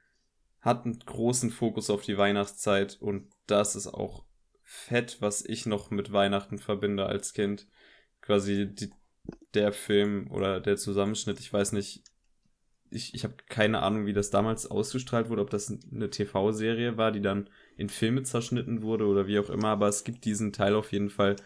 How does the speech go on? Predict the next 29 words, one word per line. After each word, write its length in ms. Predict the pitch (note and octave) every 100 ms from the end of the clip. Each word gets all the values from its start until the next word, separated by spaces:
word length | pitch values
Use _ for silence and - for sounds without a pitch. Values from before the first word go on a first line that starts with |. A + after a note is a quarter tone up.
| - - - _
wo 80 | G#2
Pippi 580 | G2+ A2+ A#2 A2+ A#2 A#2+ _ _
zu 140 | A2
Hause 240 | G#2+ A2 G#2
Plätzchen 540 | A2 A2 - G#2+ G#2
backt 480 | G#2 G#2 G#2 - - _ _ _
und 460 | - A3+ B2 A#2 - _ _ _ -
der 120 | A2+
Maus 520 | G#2+ A2 A2+ A2+ - - -
in 100 | A2
dem 140 | A2+ G#2+
Loch 300 | A2 A#2 - _
Käse 400 | - A2+ A2+ A2+
gibt 500 | A2 A2+ A2+ - - - - - _ _
und 280 | A#2+ B2 A2+
dann 280 | A2+ A2+ A#2+ _
in 140 | - A2+
die 100 | A2+
Schule 480 | - B2+ C3 A#2+
geht 480 | G2+ G#2+ A2 A2 - - _ _ _ C#3 -
und 360 | C#3+ B2 - - _ _ _ _ _ _ _
keinen 340 | - A#2+ A2
Plan 520 | A2+ G#2+ G2+ A#2+ A#2+ -
von 200 | A2+ G2+
Schule 340 | - G#2+ A2+
hat 160 | A2 -
und 100 | G#2
sich 160 | G#2
denkt, 320 | G2+ G#2 G#2